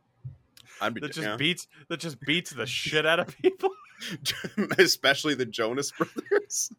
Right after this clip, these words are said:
Speaker 1: Oh. <laughs>
Speaker 2: "Oh, you're gonna take those hoses and spray that white foam on those young girls. <laughs> Oh."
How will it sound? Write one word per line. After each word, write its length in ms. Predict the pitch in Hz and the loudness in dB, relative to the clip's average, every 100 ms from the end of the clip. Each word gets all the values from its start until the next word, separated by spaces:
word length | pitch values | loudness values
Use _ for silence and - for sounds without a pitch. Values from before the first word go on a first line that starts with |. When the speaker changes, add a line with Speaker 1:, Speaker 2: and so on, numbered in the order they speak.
| _ _ - - | _ _ -14 -4
Speaker 1:
Oh. 300 | 160 170 - - 906 906 880 | 2 2 2 -4 -4 -4 -6
<laughs> 440 | - - - 381 440 | -8 -8 -6 2 8
Speaker 2:
"Oh, 280 | 453 381 | 8 8
you're 140 | 339 392 | 6 4
gonna 160 | 427 | 2
take 280 | 381 440 403 | 6 6 8
those 180 | 427 403 | 6 6
hoses 380 | 392 440 370 330 | 8 8 8 4
and 120 | 302 | -2
spray 280 | - 427 453 | 2 6 8
that 180 | 427 370 | 8 8
white 220 | 359 415 - | 10 10 8
foam 280 | 415 415 349 | 8 8 8
on 60 | |
those 200 | 381 415 | 6 6
young 180 | 370 392 | 6 8
girls. 320 | 381 403 370 - | 10 10 8 6
<laughs> 20 | |
Oh." 400 | 311 381 370 | 8 8 6